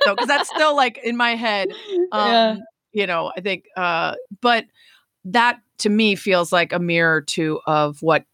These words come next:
Speaker 1: Kate, your wife, has been going through the last couple of years. So I wanna, I wanna get into some of that. Um, because obviously, um,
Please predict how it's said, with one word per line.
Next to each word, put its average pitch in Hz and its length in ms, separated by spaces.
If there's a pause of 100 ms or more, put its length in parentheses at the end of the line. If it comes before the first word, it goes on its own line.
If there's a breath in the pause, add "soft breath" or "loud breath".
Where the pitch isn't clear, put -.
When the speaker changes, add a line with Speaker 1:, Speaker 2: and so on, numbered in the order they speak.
(180)
Speaker 1:
Kate, 165 360
your 165 140
wife, 147 360
has 156 220
been 156 180
going 147 240
through 147 140
the 139 100
last 135 220
couple 139 240
of - 20
years. - 200
So 170 100
I - 20
wanna, 196 380 (120)
I 185 80
wanna 226 240
get 196 160
into 180 280
some 165 240
of 151 160
that. 135 280 (400 loud breath)
Um, 170 440 (340)
because 202 300
obviously, 175 640
um, 151 420